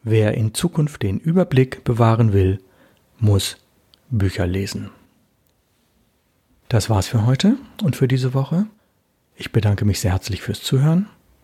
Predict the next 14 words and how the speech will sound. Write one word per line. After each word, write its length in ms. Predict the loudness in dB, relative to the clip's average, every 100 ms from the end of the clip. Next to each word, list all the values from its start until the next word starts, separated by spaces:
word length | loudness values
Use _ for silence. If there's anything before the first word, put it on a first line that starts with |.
| _
Wenn 120 | 0 2
es 140 | 2
Ihnen 120 | 0
gefallen 440 | -2 0 0 2 0
hat, 180 | -4 -8 -14
schreiben 380 | -8 -4 -2 0
Sie 120 | 0
es 160 | -2 0
mir. 280 | 2 0 -4 _ _ _ _ _
Empfehlen 500 | -2 0 2 2 2
Sie 200 | 0 -2
diesen 260 | -2 -2 -2
Podcast 480 | -4 -4 -6 -6 -2
weiter 480 | 0 2 2 2